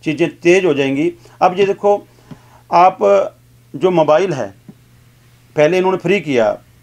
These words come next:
Jio ने, उसके बाद रेट लगा दिया। कई, कभी किसी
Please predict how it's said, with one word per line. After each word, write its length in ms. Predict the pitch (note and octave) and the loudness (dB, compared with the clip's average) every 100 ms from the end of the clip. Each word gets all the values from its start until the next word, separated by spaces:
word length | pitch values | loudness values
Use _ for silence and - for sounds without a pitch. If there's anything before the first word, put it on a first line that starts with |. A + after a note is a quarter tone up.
| _ | _
Jio 280 | A2+ C#3+ C#3 | -6 -2 0
ने, 140 | A#2 A2 - - | -2 -8 -12 -12
उसके 240 | E3 F#3 | -6 0
बाद 300 | F3 F3+ D#3 - | 2 2 0 -8
रेट 200 | C#3 E3 | -4 -2
लगा 220 | D#3 A#2+ | 0 0
दिया। 240 | A2 A2+ A2+ - _ - - | 0 -2 -8 -12 _ -20 -2
कई, 260 | F#3+ G#3 A3+ - _ - | 0 2 -2 -6 _ -2
कभी 220 | F3+ A3 | 0 0
किसी 340 | A3+ - A3 | -4 -6 -6